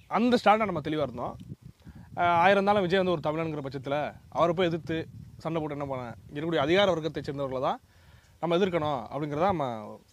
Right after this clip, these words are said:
நோக்கமா வச்சு நகர்ந்து-, நகர்ந்துட்டு இருந்தோம். ஆனா விஜயுடைய செயல்பாடு என்பது திராவிடத்திற்கு சொம்பு தூக்குற விதத்துல இருந்தனால தான் இன்றைக்கு நேரடியாக தாக்க வேண்டியிருக்கு.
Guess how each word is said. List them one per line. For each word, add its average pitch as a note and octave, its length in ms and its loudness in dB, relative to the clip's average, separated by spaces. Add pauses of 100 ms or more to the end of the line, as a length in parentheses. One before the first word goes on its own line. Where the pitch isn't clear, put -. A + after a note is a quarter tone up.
நோக்கமா E3 280 -4
வச்சு D#3+ 240 -4
நகர்ந்து-, C#3+ 280 -4
நகர்ந்துட்டு D3 360 -4
இருந்தோம். A2 180 -14 (280)
ஆனா F#3+ 140 4
விஜயுடைய G#3+ 440 2
செயல்பாடு G#3 400 4
என்பது D3+ 280 -2 (540)
திராவிடத்திற்கு G3+ 600 4
சொம்பு G#3 160 -2
தூக்குற E3+ 200 -2
விதத்துல D#3+ 240 -2
இருந்தனால C#3 280 -4
தான் G#3+ 180 0 (500)
இன்றைக்கு F#3 280 2
நேரடியாக F#3+ 440 4 (220)
தாக்க E3 160 0
வேண்டியிருக்கு. D3 380 -4